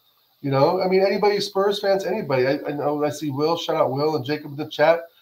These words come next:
I think Will would agree. You turn your mind off for fifteen seconds against Bayern Munich or any of these top teams, and they will punish you.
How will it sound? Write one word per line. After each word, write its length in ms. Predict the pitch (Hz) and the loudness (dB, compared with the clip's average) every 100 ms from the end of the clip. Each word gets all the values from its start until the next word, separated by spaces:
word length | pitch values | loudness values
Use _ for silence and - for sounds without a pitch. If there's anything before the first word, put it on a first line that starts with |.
| _ _ _ | _ _ _
I 80 | 139 | -4
think 160 | 151 139 | -2 0
Will 220 | 160 175 | 2 2
would 140 | 170 | 0
agree. 260 | 135 170 208 | -2 -4 -2
You 160 | 175 156 | -4 -6
turn 340 | - 175 190 | -2 0 2
your 260 | 190 175 151 - _ _ _ _ | 2 0 -2 -14 _ _ _ _
mind 340 | 151 160 220 151 | 4 6 8 8
off 200 | 165 170 | 6 4
for 120 | 156 | -2
fifteen 420 | 185 185 196 185 | 0 -2 -2 -4
seconds 420 | 190 214 190 180 | 0 0 0 -6
against 300 | 143 160 127 | -4 -6 0
Bayern 280 | 151 180 170 | 2 2 0
Munich 240 | 185 190 151 | -2 -2 -2
or 100 | 160 | -2
any 120 | 165 | -4
of 60 | |
these 160 | 175 - | -8 -4
top 220 | 180 170 | -2 -2
teams, 300 | 226 233 - - - - | -6 -10 -10 -18 -16 -8
and 120 | 139 | -4
they 120 | 156 | 0
will 220 | 175 190 | 0 0
punish 360 | - 285 - - | 2 0 0 -8
you. 200 | - - | -14 -18